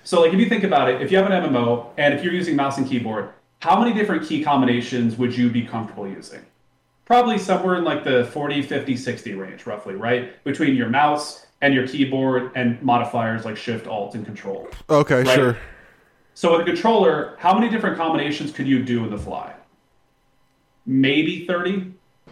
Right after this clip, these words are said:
Speaker 2: Okay.
Speaker 1: Maybe?
Speaker 2: Got it. Yeah, yeah, yeah.
Speaker 1: Right?
Speaker 2: Sure.
Speaker 1: So, so for me, what they basically have to do is take the combat system and water it down. So E S O does this dramatically to a point where it's, it's glaring if you're playing on a P C.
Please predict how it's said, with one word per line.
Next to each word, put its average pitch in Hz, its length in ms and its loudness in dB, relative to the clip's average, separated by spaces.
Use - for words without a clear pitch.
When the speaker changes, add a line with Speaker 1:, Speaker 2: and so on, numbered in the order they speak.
Speaker 2:
Okay. 117 300 0
Speaker 1:
Maybe? 131 180 0
Speaker 2:
Got 110 160 4
it. - 100 -10
Yeah, 120 100 0
yeah, 113 120 2
yeah. 98 220 -2
Speaker 1:
Right? 147 160 4
Speaker 2:
Sure. 98 180 -2
Speaker 1:
So, 185 300 2
so 185 240 2
for 175 160 -4
me, 214 400 2
what 185 180 2
they 196 100 2
basically 185 300 2
have - 120 0
to 139 60 -6
do 151 200 2
is 139 100 0
take 151 200 -6
the - 60 -10
combat 156 360 0
system 190 500 -2
and 127 200 -2
water 123 280 2
it 107 100 -8
down. 98 300 -8
So 156 500 0
E 196 100 6
S 226 200 2
O 196 340 4
does 147 240 0
this 143 220 -2
dramatically 131 600 -2
to 139 140 -4
a - 40 -8
point 143 240 0
where 123 140 2
it's, 117 200 -2
it's 135 200 -2
glaring 123 500 -2
if 127 140 -6
you're 123 140 -4
playing 127 280 -4
on 123 80 -4
a - 40 -12
P 120 180 -4
C. 147 460 -4